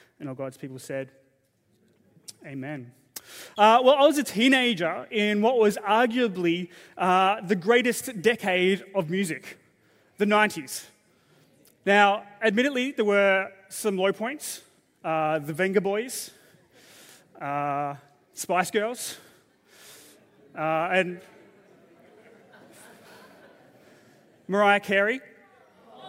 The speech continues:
But it was a great decade for live bands, and particularly Australian bands.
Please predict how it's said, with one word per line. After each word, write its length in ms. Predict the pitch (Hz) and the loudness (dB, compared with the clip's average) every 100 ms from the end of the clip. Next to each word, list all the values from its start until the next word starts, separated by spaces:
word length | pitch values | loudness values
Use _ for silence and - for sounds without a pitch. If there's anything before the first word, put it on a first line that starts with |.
| - - - - - - - - - - - - - - - - - - - - - _ _ _ _ _ _ _ _ _ - - _ _ _ _ | -18 -18 -16 -16 -16 -16 -16 -18 -20 -20 -20 -20 -20 -20 -20 -20 -20 -20 -20 -20 -20 _ _ _ _ _ _ _ _ _ -20 -20 _ _ _ _
But 120 | 254 | 2
it 20 | 294 | 4
was 160 | 285 | 4
a 60 | 254 | 2
great 340 | 220 330 247 | 4 2 4
decade 500 | 247 269 214 202 190 | 0 2 0 0 -2
for 480 | - 214 208 196 208 | -2 2 4 4 2
live 640 | 220 233 247 233 220 214 180 | -2 0 0 0 0 0 0
bands, 540 | 220 269 202 185 196 | 0 2 0 0 0
and 200 | 254 214 | -2 -2
particularly 720 | 208 233 277 - 302 262 240 214 | -2 -4 -4 -4 -2 -2 -4 -6
Australian 440 | - 262 302 240 | -6 -4 -2 -2
bands. 400 | 165 131 - - | -4 -8 -14 -14